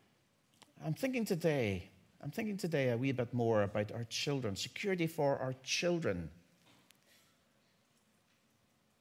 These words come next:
Security. Beginning of this year, are we anxious, uncertain, lonely,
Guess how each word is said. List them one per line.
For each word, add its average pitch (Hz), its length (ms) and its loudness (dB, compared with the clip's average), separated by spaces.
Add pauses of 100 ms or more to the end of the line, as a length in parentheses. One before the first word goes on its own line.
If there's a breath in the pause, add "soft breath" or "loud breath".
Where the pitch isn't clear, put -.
Security. 147 680 2 (3250)
Beginning 160 340 6
of 151 40 4
this 147 200 2
year, 160 300 8
are 131 120 8
we 135 140 2
anxious, - 760 2 (840 soft breath)
uncertain, 156 840 4 (720)
lonely, 156 840 10